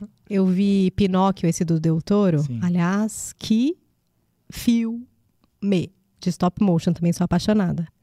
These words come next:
Speaker 2: Aliás, Box Troll, que também é, mas stop motion, pra mim,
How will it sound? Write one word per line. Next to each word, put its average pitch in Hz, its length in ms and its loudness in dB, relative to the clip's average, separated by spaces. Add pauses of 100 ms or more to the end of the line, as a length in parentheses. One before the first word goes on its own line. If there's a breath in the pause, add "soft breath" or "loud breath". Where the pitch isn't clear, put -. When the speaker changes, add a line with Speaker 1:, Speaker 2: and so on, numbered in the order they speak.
(420 soft breath)
Speaker 2:
Aliás, 185 320 2
Box 202 320 0
Troll, 185 420 2
que - 80 -14
também 180 400 -4
é, 180 80 -2 (640 loud breath)
mas 208 180 2
stop - 340 0
motion, 262 640 2
pra 226 200 2
mim, 226 540 2